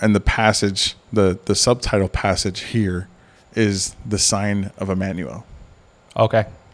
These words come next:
Speaker 2: Yeah.
Speaker 1: So seven ten through a few verses, Again, the Lord spoke to Ahaz, 'Ask a sign of the Lord your God. Let it be deep as Sheol or as high as the heavens.'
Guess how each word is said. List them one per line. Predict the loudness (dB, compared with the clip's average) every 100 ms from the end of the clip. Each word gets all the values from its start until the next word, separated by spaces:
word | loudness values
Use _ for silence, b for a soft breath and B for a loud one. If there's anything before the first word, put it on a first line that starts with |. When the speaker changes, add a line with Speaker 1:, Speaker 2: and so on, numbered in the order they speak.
| B B B -4
Speaker 2:
Yeah. | -2
Speaker 1:
So | 4 6 6 4 0
seven | 4 6 6 4
ten | 4 8 8 6 4 0 -2
through | 4 8 8 6
a |
few | 6 2
verses, | 4 4 4 2 2
Again, | 0 4 6 6
the | 6
Lord | 6 6 4
spoke | 2 2
to | 2 4 4
Ahaz, | 4 2 0 -2 -4 2
'Ask | 4 4 2
a | 0
sign | 2 2 4
of | 4
the |
Lord | 4 4 4
your | 2
God. | 0 -2 -4 -10 -16 B B B
Let | 6 8
it | 6 4
be | 2 2
deep | 2 2 4 4
as | 2
Sheol | 6 6 8 6 4
or | 2 0
as | -2
high | -8 -4 -2
as | -2 -4
the | -6
heavens.' | -6 -6 -6 -10